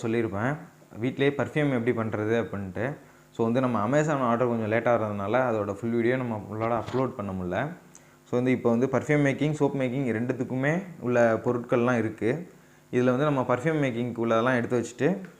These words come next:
நம்ம வந்து இப்போ சோப் எப்படி பண்றது அப்படின்னு பார்க்கலாம். இப்போ வந்து நம்ம சோப் மேக்கிங்க்கு தேவையான அனைத்து பொருளும் எடுத்து வச்சிருக்கோம்.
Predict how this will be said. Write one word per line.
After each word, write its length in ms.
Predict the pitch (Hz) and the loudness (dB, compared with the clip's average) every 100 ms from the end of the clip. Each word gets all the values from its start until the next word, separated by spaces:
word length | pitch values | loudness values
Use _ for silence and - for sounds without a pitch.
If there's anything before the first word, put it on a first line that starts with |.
| - - - | -20 -20 -8
நம்ம 140 | 117 123 | -2 0
வந்து 140 | 123 143 | 2 2
இப்போ 120 | 127 113 | 2 2
சோப் 240 | 160 165 | 4 4
எப்படி 180 | 127 127 117 | 4 4 2
பண்றது 320 | 117 113 117 | 0 0 2
அப்படின்னு 260 | 117 110 117 | 2 0 -2
பார்க்கலாம். 320 | 104 95 104 165 - - | -2 -4 -6 -6 -12 -14
இப்போ 100 | 113 117 | -6 -2
வந்து 140 | 120 135 | 0 0
நம்ம 140 | 120 107 101 101 | 0 0 -2 0
சோப் 180 | 151 160 | 0 2
மேக்கிங்க்கு 420 | 147 120 127 117 107 | 0 0 -2 0 0
தேவையான 240 | 110 113 107 | 0 -2 -2
அனைத்து 260 | 110 104 98 | -4 -4 -4
பொருளும் 200 | 104 120 | -2 0
எடுத்து 200 | 110 117 | 0 -2
வச்சிருக்கோம். 420 | 107 101 90 113 | -2 -4 -4 -4